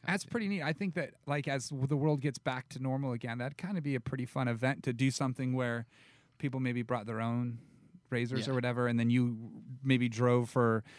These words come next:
Speaker 1: I don't know, two, three miles and then stopped, and then there you are playing
Speaker 2: Yeah.
Speaker 1: music for everybody, and then everyone gets in their side-by-sides, and they go to the next stop. There's another
Speaker 2: Right.
Speaker 1: artist playing, like, that
Speaker 2: And
Speaker 1: sort of
Speaker 2: that
Speaker 1: thing.
Speaker 2: would be pretty cool. Um, <sighs> I,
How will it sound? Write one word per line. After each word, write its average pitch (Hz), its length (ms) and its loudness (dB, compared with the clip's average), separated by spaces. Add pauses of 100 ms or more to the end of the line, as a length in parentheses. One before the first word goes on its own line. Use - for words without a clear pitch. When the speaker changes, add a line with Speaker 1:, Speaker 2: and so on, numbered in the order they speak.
(140)
Speaker 1:
I 120 100 6
don't 120 100 4
know, 117 140 4
two, 131 200 0
three 123 160 0
miles 117 280 2
and 113 80 0
then 110 100 -2
stopped, 120 440 -4
and 107 140 -4
then 110 260 -4 (140)
there 117 340 0
you 131 240 4
are 110 260 -4 (260)
playing 123 240 2
Speaker 2:
Yeah. 117 40 6
Speaker 1:
music 123 320 6
for 123 120 0
everybody, 110 440 2
and 113 100 4
then 113 60 4
everyone 117 180 2
gets 117 160 2
in 110 120 4
their 110 300 4 (340)
side-by-sides, 117 520 0
and 117 80 -2
they 117 60 0
go 113 100 4
to 110 60 2
the 113 100 2
next 120 220 2
stop. 110 180 0
There's 113 160 -4
another 117 280 6
Speaker 2:
Right. 110 80 2
Speaker 1:
artist 110 260 0
playing, 117 460 -6 (340)
like, 113 160 -4
that 123 140 0
Speaker 2:
And 156 80 -4
Speaker 1:
sort 123 120 0
of 113 60 0
Speaker 2:
that 202 80 -2
Speaker 1:
thing. 202 100 0
Speaker 2:
would 196 100 0
be 185 120 0
pretty 165 220 -6
cool. 170 380 -4
Um, 120 500 -4 (840)
<sighs> - 580 -20
I, 120 180 -8